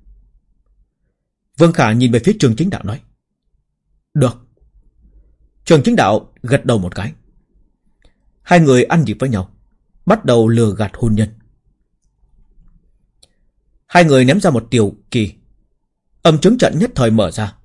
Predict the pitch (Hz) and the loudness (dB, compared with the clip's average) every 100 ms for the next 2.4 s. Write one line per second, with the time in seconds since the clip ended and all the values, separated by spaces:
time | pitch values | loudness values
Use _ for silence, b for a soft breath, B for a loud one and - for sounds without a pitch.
0 | _ _ _ _ - 143 131 135 135 - | _ _ _ _ 0 0 2 0 0 -2
1 | 147 254 139 180 254 123 175 180 147 104 | -2 -2 -2 -4 -2 0 0 0 0 -2
2 | - 147 185 | -4 -4 -4